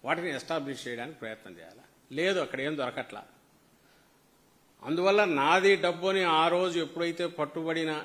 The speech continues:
ఎన్నికలకు ముందు పట్టుబడిన రోజే అర్ధరాత్రే, అప్పటికి ఈ కేసు లేదు,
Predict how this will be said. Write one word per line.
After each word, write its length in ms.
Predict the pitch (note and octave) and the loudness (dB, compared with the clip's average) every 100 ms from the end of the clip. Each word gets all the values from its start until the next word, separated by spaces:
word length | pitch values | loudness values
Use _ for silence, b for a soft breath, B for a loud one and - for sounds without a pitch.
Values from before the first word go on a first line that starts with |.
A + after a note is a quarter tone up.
| - | -10
ఎన్నికలకు 520 | C#3 C#3+ D#3 D#3 C#3+ D3 | -8 -6 -2 -2 -2 -4
ముందు 220 | D3 D3 | -6 -4
పట్టుబడిన 600 | C#3+ C#3 D3 D3+ D3+ C#3+ | -6 -6 -4 -4 -2 -4
రోజే 640 | C#3+ C#3+ D3 D3 D3+ - A#2+ | -4 -4 -4 -4 -4 -8 -10
అర్ధరాత్రే, 760 | A#2 C3+ C#3 C#3 C#3 C#3 - A#2+ | -6 -4 -2 -4 -6 -6 -8 -14
అప్పటికి 280 | - A2+ | -12 -12
ఈ 80 | A#2+ | -12
కేసు 360 | - C#3 D#3 D#3+ | -6 -4 -2 -2
లేదు, 440 | D3+ D#3 D#3 F#3 | -2 -2 -2 -6